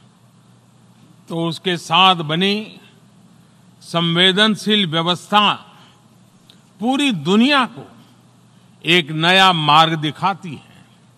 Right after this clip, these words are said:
जब एक विकासशील देश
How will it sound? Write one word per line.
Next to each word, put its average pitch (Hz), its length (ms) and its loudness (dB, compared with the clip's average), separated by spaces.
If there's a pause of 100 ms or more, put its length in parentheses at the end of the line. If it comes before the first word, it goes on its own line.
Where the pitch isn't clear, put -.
(1080)
जब 175 260 2
एक 185 140 4
विकासशील 185 640 2
देश 202 420 -2